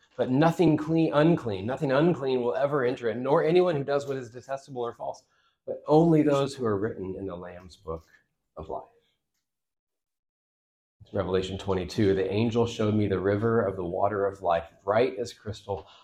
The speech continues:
flowing from the throne of God and of the Lamb through the middle of the street of the city. Also on either side of the river, the tree of life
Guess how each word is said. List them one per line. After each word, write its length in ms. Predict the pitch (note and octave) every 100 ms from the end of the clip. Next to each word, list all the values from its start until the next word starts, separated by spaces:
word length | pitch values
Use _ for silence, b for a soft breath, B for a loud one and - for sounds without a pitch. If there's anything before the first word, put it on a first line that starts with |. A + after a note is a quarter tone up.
| B _
flowing 680 | - B2 C#3 C#3+ C#3 C3 A#2
from 260 | A#2 G#2+
the 100 | G2
throne 500 | G2+ - G#2+ G2+ G2+
of 180 | F#2+ F#2+
God 420 | F#2+ F2+ F2+ F2 E2+ _ _ _ -
and 120 | G2+
of 120 | G2
the 80 | G2
Lamb 440 | F#2 F#2+ F2+ F2+ E2+
through 280 | - G#2
the 80 | G2
middle 520 | G2 F#2+ G#2+ A2+ A2
of 140 | G2 G2
the 100 | G2
street 500 | - - G2 F#2+ -
of 120 | F#2
the 80 | F#2+
city. 380 | - - - D#2+ _ _ _ _ _ _ _ _ _ G2
Also 420 | G#2 G#2 A2 F#2+
on 120 | F#2
either 400 | F2 F#2+ G2+ G2+
side 360 | G2 F#2+ F#2+ F#2
of 140 | F#2
the 80 | F#2
river, 440 | F2 D#2+ D#2+ D#2+ - _ _ _ -
the 60 |
tree 280 | E2 - A#2+
of 140 | G#2+
life 520 | F#2 G2+ G#2 - -